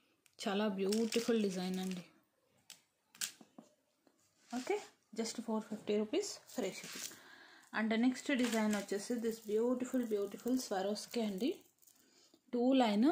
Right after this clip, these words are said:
ప్యూర్ Swarovski pearl with కట్టుతీగ కాంబినేషన్. త్రీ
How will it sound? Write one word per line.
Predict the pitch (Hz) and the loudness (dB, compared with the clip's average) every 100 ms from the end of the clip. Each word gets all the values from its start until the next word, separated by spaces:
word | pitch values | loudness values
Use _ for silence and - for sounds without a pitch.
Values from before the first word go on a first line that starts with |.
| 349 - - | 4 -4 -2
ప్యూర్ | 254 262 269 262 | 4 6 6 4
Swarovski | 214 214 226 - 233 | 4 4 2 0 2
pearl | 220 214 226 | 4 4 4
with | 226 226 220 | 4 2 0
కట్టుతీగ | 185 185 214 226 220 226 208 | 0 0 2 4 4 2 2
కాంబినేషన్. | 190 196 190 196 - 202 277 | 2 2 4 2 2 4 4
త్రీ | 262 | 6